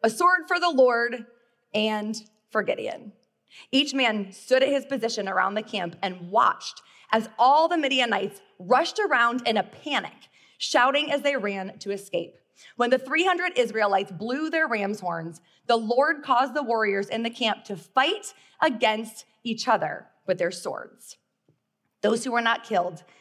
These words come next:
fled to places as far away as, why don't y'all read this one? Mm-hmm. Uh-huh, that's exactly what you think it is.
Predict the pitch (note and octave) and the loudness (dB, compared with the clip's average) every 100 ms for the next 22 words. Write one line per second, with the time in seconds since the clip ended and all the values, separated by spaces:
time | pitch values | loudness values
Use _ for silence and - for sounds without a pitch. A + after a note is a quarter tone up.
0 | _ - - A#3 A#3+ - D4+ A#3+ G#3+ G3+ | _ -20 2 2 2 -4 -2 0 0 -4
1 | F3 D#3+ - F3+ - A#3+ C#4 C#4 A#3+ A#3 | -10 -6 -4 -4 2 4 4 4 2 2
2 | - F#3+ F#3 F3 - - _ _ _ _ | 2 0 -2 -8 -18 -20 _ _ _ _
3 | _ _ _ _ _ _ _ _ _ - | _ _ _ _ _ _ _ _ _ -2
4 | G3+ A3 G#3 G#3 G3 E3+ E3 E3+ F3+ F#3+ | 0 2 2 2 0 -6 -6 -6 -6 -10
5 | _ _ _ _ _ _ _ _ _ _ | _ _ _ _ _ _ _ _ _ _
6 | _ _ _ _ _ _ _ _ _ _ | _ _ _ _ _ _ _ _ _ _
7 | G#3+ C#4 D4+ - - - - _ _ _ | -2 0 0 -4 -14 -20 -20 _ _ _
8 | _ _ - - - _ _ G3 F#3+ F#4 | _ _ -20 -20 -20 _ _ 0 2 0
9 | G4 - E3+ C4+ D#4 D#4+ A#3 F#3+ F#3 | -2 -8 -2 0 0 -2 -2 -4 -8